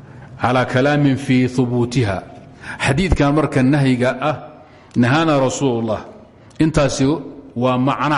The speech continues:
cad, "Kunnaa nunha can itibaaci aljanaa'is." Jumlada ah, "Walam yuczam calayna," waa laysku haystaa dilaaladeeda.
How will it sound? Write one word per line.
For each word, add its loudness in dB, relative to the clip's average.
cad, -2
"Kunnaa 2
nunha 2
can 0
itibaaci 0
aljanaa'is." -2
Jumlada 2
ah, 2
"Walam 2
yuczam 0
calayna," 2
waa 0
laysku -2
haystaa 0
dilaaladeeda. 0